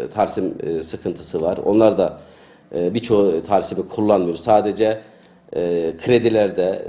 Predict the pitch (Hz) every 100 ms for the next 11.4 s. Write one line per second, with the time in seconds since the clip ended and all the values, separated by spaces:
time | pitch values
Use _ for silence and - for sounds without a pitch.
0 | 82 101 107 107 98 98 101 104 95 107
1 | 98 - 101 101 101 - 98 107 95 98
2 | 92 101 - 92 87 92 98 - 104 110
3 | 107 104 107 - 98 92 90 87 92 95
4 | - - - 101 95 98 95 101 104 110
5 | - 85 - 80 80 78 71 - 73 80
6 | 82 82 87 127 - - - - _ -
7 | 110 147 143 127 107 113 113 117 117 -
8 | 110 104 110 104 - 107 107 - 87 80
9 | 98 101 - 92 - 107 85 67 90 104
10 | 107 104 107 104 101 98 - 95 - 98
11 | - 98 - 82